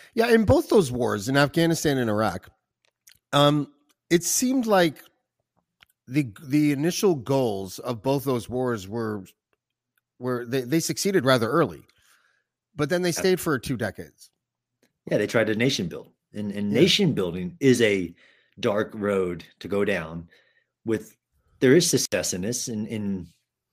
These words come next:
Speaker 2: you know, British imperialism, Roman imperialism. There's some success in building nations,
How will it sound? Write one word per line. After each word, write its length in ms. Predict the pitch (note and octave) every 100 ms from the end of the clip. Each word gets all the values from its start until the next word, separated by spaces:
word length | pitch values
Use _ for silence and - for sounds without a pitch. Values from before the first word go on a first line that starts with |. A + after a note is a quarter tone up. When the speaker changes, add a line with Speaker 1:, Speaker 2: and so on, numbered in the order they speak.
| _ _ -
Speaker 2:
you 140 | A#2
know, 160 | F#2 E2+
British 640 | E2 E2 G#2+ G#2+ - -
imperialism, 1300 | G#2 - G2+ G#2 G#2+ G#2 G#2 G#2+ G#2 G2+ G2 F2+ - _ _
Roman 400 | G#2 G#2+ A2 A2
imperialism. 680 | A2 G#2 A2 G#2+ G#2 G#2+ G2+ - - _
There's 180 | C#3 D#3+
some 80 | F#3
success 420 | - C3+ B2 D#3+
in 120 | C3
building 320 | G2+ A2 G2+ F#2
nations, 540 | F2+ - C3 D#3